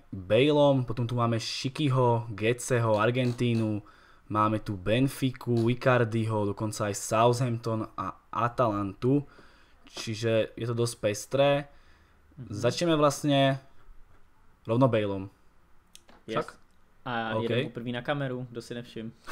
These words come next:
Speaker 1: <laughs> Jo, ideme na kameru.
Speaker 2: Takže kdo neviděl, dejte nám vědět do komentářů, jak se vám to líbí. Chcem teďka
Speaker 1: Jo.
Speaker 2: jet takhle ty podcasty tady na YouTube takhle na kameru, rozdělíme si každý půlku obrazovky a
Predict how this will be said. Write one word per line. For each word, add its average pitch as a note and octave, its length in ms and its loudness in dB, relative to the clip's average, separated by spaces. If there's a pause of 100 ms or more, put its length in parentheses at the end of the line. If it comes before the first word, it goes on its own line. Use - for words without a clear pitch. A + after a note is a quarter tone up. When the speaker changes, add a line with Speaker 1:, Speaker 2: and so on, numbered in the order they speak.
(360)
Speaker 1:
<laughs> - 720 -2
Jo, B2 80 10 (500)
ideme A#2 220 -2
na G2+ 100 -2
kameru. G2 340 -8 (320)
Speaker 2:
Takže A2 200 -12
kdo A2 160 -8
neviděl, A2+ 520 -6 (160)
dejte C3+ 180 -6
nám C#3 120 0
vědět C#3 160 -2
do B2+ 100 -6
komentářů, A#2+ 600 -6 (200)
jak A#2 160 -10
se A#2+ 100 -14
vám A2 160 -6
to A#2 100 -8
líbí. G#2+ 340 -6 (300)
Chcem B2 220 -8
teďka B2 240 -4
Speaker 1:
Jo. A#2+ 60 2
Speaker 2:
jet A#2 160 -2
takhle A#2+ 300 -8
ty B2 100 -10
podcasty A2+ 840 -6 (460)
tady A2+ 180 -2
na A2 80 -4
YouTube A2+ 320 -6
takhle A#2+ 240 -6
na A2+ 120 -4
kameru, C#3+ 420 -4
rozdělíme A#2 440 -6
si - 120 -16
každý A#2 240 -10
půlku A#2+ 300 -8
obrazovky A#2 600 -6 (680)
a A#2+ 140 -4